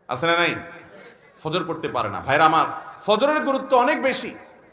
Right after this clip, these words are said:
তো যেই মানুষ ফজরের নামাজ নিয়মিত জোহরের সাথে পড়ে, অনেকে আছে দেখবেন, প্রবাসে অনেক ভাই আছে, সাতটা, আটটা, নয়টার দিকে উঠা ফজর পড়ে, নিয়মিত যদি এরকম হয়, তাহলে তার এ নামাজ হবে?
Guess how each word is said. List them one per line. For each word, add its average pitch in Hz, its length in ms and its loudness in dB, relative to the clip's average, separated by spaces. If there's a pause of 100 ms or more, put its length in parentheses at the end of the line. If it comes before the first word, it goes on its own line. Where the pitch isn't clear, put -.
(300)
তো 202 60 0
যেই 208 360 4
মানুষ 240 420 4
ফজরের 247 280 4
নামাজ 240 300 2
নিয়মিত 220 560 -2
জোহরের 202 320 2
সাথে 202 280 -2
পড়ে, 170 120 4
অনেকে 202 280 2
আছে 202 140 2
দেখবেন, 185 340 0 (280)
প্রবাসে 190 360 2
অনেক 202 180 -4
ভাই 185 140 4
আছে, 165 240 0
সাতটা, 170 420 -4
আটটা, 165 320 0
নয়টার 240 420 2
দিকে 233 160 -4
উঠা 214 140 2
ফজর 170 300 2
পড়ে, 127 200 0 (280)
নিয়মিত 202 300 0
যদি 208 180 -2
এরকম 202 300 0
হয়, 190 200 2
তাহলে 170 260 0
তার 175 460 4
এ - 20 -2
নামাজ 170 240 2
হবে? 185 360 6